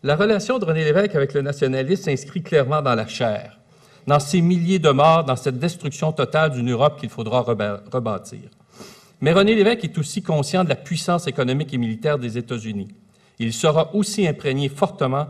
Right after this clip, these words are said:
d'un sens aiguisé de la liberté. Il a vu à quelle horreur peut mener un nationalisme extrême autant que le totalitarisme. Il sera méfiant à, à cet égard durant toute sa vie. Quelques semaines plus tard,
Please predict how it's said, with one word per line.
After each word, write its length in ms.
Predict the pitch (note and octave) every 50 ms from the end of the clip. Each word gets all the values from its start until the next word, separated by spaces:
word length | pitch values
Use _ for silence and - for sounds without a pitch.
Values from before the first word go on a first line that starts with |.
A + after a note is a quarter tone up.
| - - - _ -
d'un 120 | C3 B2+
sens 360 | B2 - D3+ D3+ D3 - - F3+
aiguisé 400 | D#3+ C3+ C3+ C3+ A#2+ A#2+ C#3 C3
de 80 | A#2+
la 60 | A2+
liberté. 480 | G#2+ G#2 G#2 G2 G2+ - - - - - _ _ _ _ _ _ _ _ _ _ _ _ _ _ _ _ _ _
Il 160 | - D#3 D#3 F3
a 80 | F3+
vu 160 | E3 G3+ A#3+
à 60 | G3+ -
quelle 220 | - G3 F3+ E3+
horreur 300 | D#3+ D3 E3 E3 E3 D#3+
peut 100 | - C3+
mener 240 | B2+ C3 B2+ C#3 D3+
un 60 | D3
nationalisme 680 | C3 B2+ B2 - - B2+ B2 A#2+ B2+ C#3 C#3+ - - A#2+
extrême 480 | A2 - - - - B2 C#3 C#3+ C#3 C#3 -
autant 300 | D3+ C#3 C3+ - C#3 C#3
que 100 | C#3 A#2+
le 100 | A2 G#2+
totalitarisme. 840 | - B2 A#2 A#2+ A2+ G#2+ G#2+ G2 G#2 G2+ G2+ - - - - - _ _ _ _ _ _ _ _ _ _ _ -
Il 100 | C#3 C#3+
sera 300 | - - F3+ F3 F#3+ F#3
méfiant 400 | F#3 F#3 F#3+ F#3 - - F#3 F3+
à, 280 | F3 E3 D3+ C#3+ -
à 60 | - C3+
cet 240 | - C#3+ B2+ -
égard 260 | B2 A2 B2+ C3+ C3+ B2
durant 240 | A#2 A#2 A2+ A#2
toute 200 | A2+ - B2+ -
sa 160 | - - G#2 F#2+
vie. 180 | - - - _ _ _ _ _ _ _ _ _ _ _ _ _ _ _ _ _ _
Quelques 320 | - F#3+ F#3 F#3 G#3+ F#3+
semaines 260 | - - F#3+ F#3+ F3+
plus 160 | F3+ F3 D3+ C#3
tard, 460 | - D#3+ E3 E3+ F3+ G3 G#3 G3